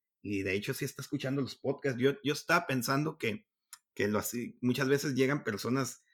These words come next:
sin, sin, sin saber qué, qué onda, ¿no? O a lo mejor por accidente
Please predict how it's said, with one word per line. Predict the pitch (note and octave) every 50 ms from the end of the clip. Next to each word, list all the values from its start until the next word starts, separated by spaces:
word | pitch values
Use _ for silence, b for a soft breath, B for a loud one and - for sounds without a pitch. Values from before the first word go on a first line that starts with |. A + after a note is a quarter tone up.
| b b b
sin, | - - G2+ G2+ F#2+ -
sin, | - G2+ G2 G2 F#2+ -
sin | - - A2+ G#2+
saber | - A2+ G2+ G#2 A2+ A#2+ B2 A#2+
qué, | - B2 A#2 A2 -
qué | - A#2 A2+
onda, | A2 A#2+ B2+ A#2+ A2+ A2+
¿no? | C3 C3+ B2+
O | G#2+ G#2+ G#2 G#2
a | G2+
lo | G#2
mejor | - F#2+ G2 A#2 G#2+ G#2+
por | B2 B2+
accidente | A#2+ A2 - G2+ G2+ G2+ G#2 G#2 - B2+ A#2+ A#2 - b